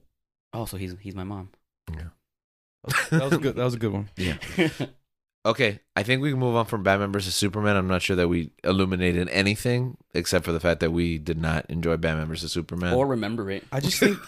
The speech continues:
Speaker 3: <laughs> I just think, I don't know, man. I think he doesn't get, especially Superman, he doesn't get him right either, man.
Speaker 2: Yeah, and, oh, he, he turned so dark from one movie to the
Speaker 3: He's
Speaker 2: other one.
Speaker 3: so dark. Like,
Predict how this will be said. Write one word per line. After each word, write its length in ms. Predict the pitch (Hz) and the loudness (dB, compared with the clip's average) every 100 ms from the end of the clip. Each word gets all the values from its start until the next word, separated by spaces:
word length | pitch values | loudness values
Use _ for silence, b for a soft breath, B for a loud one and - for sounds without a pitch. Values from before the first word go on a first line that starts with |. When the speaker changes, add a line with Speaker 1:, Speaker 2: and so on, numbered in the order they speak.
| - - | -2 -2
Speaker 3:
<laughs> 260 | 233 - | -2 -4
I 60 | - | -6
just 180 | 180 180 | -8 -6
think, 220 | 185 - | -6 -6
I 40 | |
don't 140 | 123 113 | -6 -4
know, 60 | |
man. 160 | 107 107 | -6 -6
I 80 | 113 | -4
think 160 | 151 | -6
he 40 | 139 | -2
doesn't 220 | 131 117 | -4 -2
get, 300 | 113 110 - - | -2 -2 -4 -12
especially 300 | 120 196 - | -8 -8 -6
Superman, 500 | - 185 160 131 107 | -4 -4 -2 -2 -2
he 100 | 127 | -4
doesn't 200 | 196 226 | -4 -2
get 100 | 202 | -2
him 100 | 139 | 0
right 220 | 127 147 | -2 -2
either, 380 | 131 170 165 110 | -6 -4 -2 -2
man. 340 | 110 117 147 160 - | -4 -6 -6 -10 -6
Speaker 2:
Yeah, 280 | 123 175 180 - | -2 -2 -2 0
and, 180 | 135 - _ | -2 -4 _
oh, 200 | - 202 | 4 4
he, 200 | 190 208 - - | 4 -2 -4 0
he 180 | 175 | 0
turned 300 | 202 226 185 | 2 2 2
so 380 | - - 156 175 | -2 -2 0 2
dark 340 | 156 165 190 - | 0 0 0 0
from 220 | 131 131 | -2 2
one 140 | 143 | 2
movie 240 | 147 160 165 | 2 2 2
to 140 | 156 | 0
the 120 | 143 139 | 0 0
Speaker 3:
He's 40 | |
Speaker 2:
other 220 | 202 269 | 0 2
one. 300 | 160 120 107 98 | 2 2 0 -2
Speaker 3:
so 300 | 208 208 202 | -4 -2 -2
dark. 220 | 147 127 | -2 -6
Like, 320 | 143 135 - | -6 -6 -10